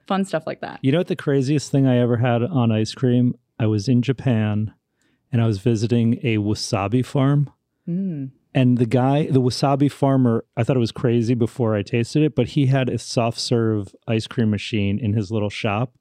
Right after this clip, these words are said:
Speaker 2: where he, he literally had a farm where he brought in the fresh wasabi. And it's intensely hot, obviously, you know, you get that, like, nasal thing when you have wasabi.
Speaker 1: Right.
Speaker 2: He grated a ton of it and put it on top of the soft serve. And it was really wild. And it really let you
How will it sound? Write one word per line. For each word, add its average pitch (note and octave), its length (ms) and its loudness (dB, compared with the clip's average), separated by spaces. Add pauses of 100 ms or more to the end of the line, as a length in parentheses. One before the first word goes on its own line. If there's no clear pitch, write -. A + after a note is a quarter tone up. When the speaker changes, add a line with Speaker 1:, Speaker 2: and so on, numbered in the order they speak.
Speaker 2:
where G#2 220 -2
he, A2 120 -4
he A#2 360 -2
literally B2+ 340 2
had A2+ 140 0
a - 20 -4
farm G#2+ 340 -2
where G#2 120 0
he A2 60 -4
brought G2+ 260 -2
in G#2 80 0
the G#2 60 0
fresh - 280 -4
wasabi. A#2 560 -2 (160)
And C#3 100 4
it's B2 140 -2
intensely B2+ 540 0
hot, C3+ 360 -4
obviously, A2 380 -6
you A2 60 0
know, G2+ 60 -2
you G2 120 -4
get G2+ 140 -4
that, G2 160 -8
like, G#2 220 -8
nasal A2+ 340 -2
thing A2 180 -2
when G#2 80 0
you G#2 80 0
have G#2 120 -4
wasabi. A2 440 -2
Speaker 1:
Right. D#3+ 320 -10
Speaker 2:
He C#3+ 140 -4
grated C#3 580 0 (100)
a A2 120 -2 (120)
ton - 360 -4
of C3 160 0
it A2 220 -2 (180)
and A2+ 160 -4
put - 200 -6
it C#3+ 80 0
on A#2+ 160 0
top A2+ 400 -8
of A2 320 -6
the A2+ 120 -6
soft A2+ 420 -8
serve. D3+ 360 -4
And A#2+ 100 -6
it A2+ 40 -2
was A2+ 200 -4
really C3 300 -2
wild. A2 500 -2
And D3 100 0
it D3 40 0
really D3+ 280 2
let C3 220 0
you B2 440 -2